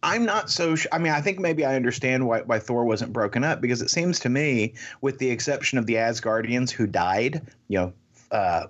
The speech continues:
Hogun, Fandral, Volstagg, uh, that the Asgardians as a people are really sort of a worthless pile of shit,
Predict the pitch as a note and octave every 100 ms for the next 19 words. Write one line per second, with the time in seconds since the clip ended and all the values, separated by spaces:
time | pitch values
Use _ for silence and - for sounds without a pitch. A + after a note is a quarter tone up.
0 | - - A2+ G#2 G2+ F#2 F2+ G2 F#2+ F#2+
1 | F2+ F2+ G2+ F#2+ - F#2 F2 F#2+ - -
2 | - - - A2+ A2 G2+ F2 G2 _ _
3 | _ - D3 C3 D3 D#3 D#3 D3+ E3+ F#3+
4 | D#3+ C3+ B2 - E3 G3 F3 C3+ B2+ C3+
5 | F3 E3 C3 B2 A2+ G2+ A2 A2 A2 -
6 | F#2 C#2+ - - D#3+ -